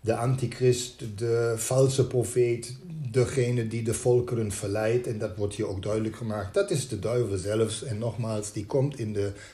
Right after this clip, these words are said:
gestaltenis van een mens op aarde. Hij heeft geen oorsprong van Adam. Nee, hij is geen Adamiet.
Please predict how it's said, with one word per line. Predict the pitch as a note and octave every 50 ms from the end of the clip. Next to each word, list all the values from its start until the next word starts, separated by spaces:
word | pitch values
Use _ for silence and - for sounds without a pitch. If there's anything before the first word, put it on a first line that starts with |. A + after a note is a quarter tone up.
| -
gestaltenis | - - - G#2+ G2+ - - - B2 B2+ C#3 D3 C#3 C3+ C3+ B2 B2 B2 - - - -
van | - - A2 G#2 G#2 G2+
een | F#2+ F#2 F2+
mens | F2+ A2 G#2+ A2 A2+ A2 A2 - - - - - - _ _
op | _ - B2 B2+ -
aarde. | C#3 B2 G#2 F#2 F#2 F#2+ - - - - _ - _ - - _ _ _ _ - _ - - - - - - - - - - _ -
Hij | A2 A2
heeft | A2+ C#3 D3+ C#3+ - -
geen | - B2+ A2+ G#2 -
oorsprong | - A#2+ C3 C3 C3 - - A#2+ G#2+ G#2+ G#2
van | - G2+ F#2 -
Adam. | G2+ G#2 A2 A#2 - C3+ C#3 C#3+ D3+ E3 F3+ F#3 - - - - - -
Nee, | - G#2+ G#2+ A2 A#2 C3+ D#3+ G#3 G#3 - - - - - - - - - _ _ _
hij | - G2+ G2
is | A#2 B2+ B2+ -
geen | - - C3+ B2+ B2+ -
Adamiet. | A#2 A2 G#2+ G2 F#2+ G2 B2 E3+ - - - -